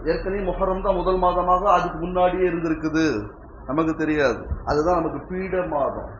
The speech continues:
என்ன மாதம்? சொல்றேன், தவறா எடுத்துக்காதீங்க. பேவார்த்திகா மைனா,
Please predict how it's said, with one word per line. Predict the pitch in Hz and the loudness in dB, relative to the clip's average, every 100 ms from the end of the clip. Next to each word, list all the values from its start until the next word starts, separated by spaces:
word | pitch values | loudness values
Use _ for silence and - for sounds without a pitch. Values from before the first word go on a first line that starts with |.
| - - | -18 -18
என்ன | - 143 | -10 -6
மாதம்? | 156 156 160 190 - - - - - - - - - - - - - - - - - | 0 0 2 0 -2 -10 -12 -14 -14 -14 -12 -14 -14 -14 -12 -12 -14 -16 -14 -14 -12
சொல்றேன், | - 156 175 170 | -4 0 0 0
தவறா | 160 156 175 | 0 4 4
எடுத்துக்காதீங்க. | 160 160 151 151 147 151 - | 2 -2 -2 -2 -2 -4 -2
பேவார்த்திகா | 147 175 185 170 - 160 160 | 0 0 -2 -4 -6 -6 -4
மைனா, | 156 151 151 | -4 -2 -2